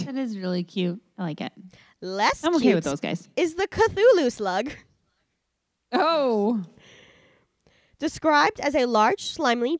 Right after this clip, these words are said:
Speaker 3: black, and slug-like or snake-like creature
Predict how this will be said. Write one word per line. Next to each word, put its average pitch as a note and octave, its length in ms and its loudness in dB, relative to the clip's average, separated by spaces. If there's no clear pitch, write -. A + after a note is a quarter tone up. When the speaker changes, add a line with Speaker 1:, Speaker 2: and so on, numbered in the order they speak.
Speaker 3:
black, A3+ 440 -2
and A#3+ 180 -4
slug-like D4+ 760 -4
or A3 160 -2
snake-like A#3+ 760 -4
creature F3+ 480 -6